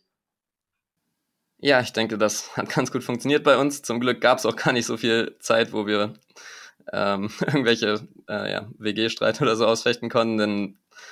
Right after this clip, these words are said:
ähm, <laughs> mein Schlafrhythmus ist einfach aus Natur,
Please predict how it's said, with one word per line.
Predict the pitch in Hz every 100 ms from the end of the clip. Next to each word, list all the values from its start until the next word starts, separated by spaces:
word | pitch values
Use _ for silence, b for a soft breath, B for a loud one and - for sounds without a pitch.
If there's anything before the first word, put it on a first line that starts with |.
| B _ -
ähm, | 104 98 95 95 101
<laughs> |
mein | - - -
Schlafrhythmus | - 123 120 113 104 101
ist | 101
einfach | 101 101
aus | 101
Natur, | 104 - 110 104